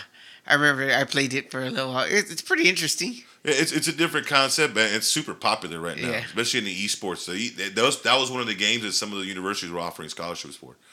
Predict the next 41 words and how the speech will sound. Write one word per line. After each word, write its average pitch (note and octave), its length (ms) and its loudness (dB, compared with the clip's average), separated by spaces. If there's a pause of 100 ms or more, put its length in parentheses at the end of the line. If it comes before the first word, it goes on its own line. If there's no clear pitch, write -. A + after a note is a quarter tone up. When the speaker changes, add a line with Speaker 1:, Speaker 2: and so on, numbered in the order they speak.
(360)
Speaker 2:
which - 100 -8
I G#2 60 0
was G#2+ 120 0
surprised G2 380 -2
about. D#2 120 -6
I - 20 -4
was D#2+ 100 -6
like, D2+ 80 -8
"Wow, F#2+ 200 -4
Rocket F2+ 240 -8
League F2 140 -10
really E2+ 160 -8
blew E2 280 -12
up." - 160 -18
Speaker 1:
I - 40 -18
thought - 160 -2
you C3+ 120 -2
said A#2+ 260 0 (300)
ten. B2 360 0
I B2 240 -6
thought A#2+ 160 -8
you B2 360 -8
were B2+ 60 -6
gonna A#2+ 100 -6
say A#2 160 -4
it's A#2 180 -8
Donkey A2 380 -8
Kong. A#2 360 -12 (560)
Speaker 2:
No, E2+ 360 0 (160)
no, F2+ 100 -6
that's F#2 280 -2
old A#2+ 220 0
school, G2 320 -6
man. F#2+ 260 -2 (140)
Speaker 1:
Or C3 80 -4
Atari. B2+ 800 2
Or C3 60 -2
Pole F#3+ 200 4
Position. C3+ 600 4 (560)
Pole C#3 200 0
Position. A#2+ 540 0